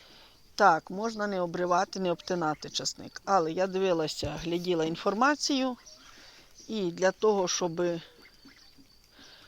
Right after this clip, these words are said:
він краще, хуче висох, показувалося, що ось так його треба обтинати. Ось, як я обтяла за високу. Я весь час обтинала ниші,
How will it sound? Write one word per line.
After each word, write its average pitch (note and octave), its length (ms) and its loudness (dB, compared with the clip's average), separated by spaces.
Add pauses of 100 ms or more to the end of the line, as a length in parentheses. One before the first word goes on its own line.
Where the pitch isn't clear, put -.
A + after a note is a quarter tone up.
(420)
він G#3 260 0
краще, F#3 840 4
хуче - 420 -2
висох, G#3+ 680 0 (320)
показувалося, G3 800 -2
що - 140 -6
ось - 220 -6
так A3 240 0
його D3+ 100 -2
треба F3+ 320 -4
обтинати. D#3+ 580 -8 (1500)
Ось, - 560 -10 (380)
як F#3 300 -2
я F#3+ 120 4
обтяла E3+ 420 0
за E3 120 -2
високу. E3 440 -6
Я A#3 140 4
весь G#3+ 120 2
час - 220 -2
обтинала D#3+ 500 -4
ниші, G#3 480 -4